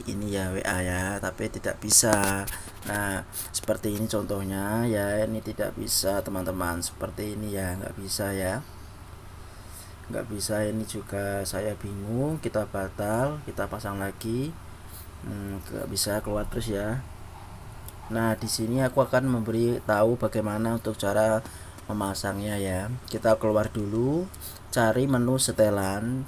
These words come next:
Di sini ada menu setelan, teman-teman. Di sini banyak pilihan, jangan salah pilih. Kalau salah pilih nanti bisa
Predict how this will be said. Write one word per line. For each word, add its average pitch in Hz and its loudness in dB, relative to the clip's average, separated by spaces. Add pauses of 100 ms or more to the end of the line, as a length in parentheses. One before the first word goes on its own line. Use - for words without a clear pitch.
Di 110 -8
sini 107 -4
ada 101 -2
menu 101 -6
setelan, 101 2
teman-teman. 104 0 (1120)
Di 131 2
sini 151 4
banyak 131 6
pilihan, 131 10
jangan 113 6
salah 107 6
pilih. 131 6
Kalau 104 2
salah 98 2
pilih 117 4
nanti 104 0
bisa 113 4